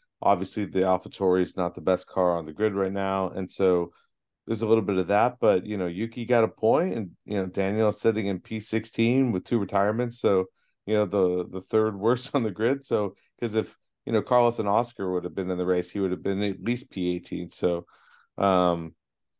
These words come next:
you know, who knows? Like, I, I wanna see him put a little bit more,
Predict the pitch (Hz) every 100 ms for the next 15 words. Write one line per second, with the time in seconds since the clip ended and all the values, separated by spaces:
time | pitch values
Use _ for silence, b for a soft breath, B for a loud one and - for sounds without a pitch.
0 | _ 127 131 131 143 131 113 104 101 -
1 | 117 135 135 - 127 131 127 123 120 110
2 | 104 - _ _ 120 117 113 104 104 101
3 | 104 127 143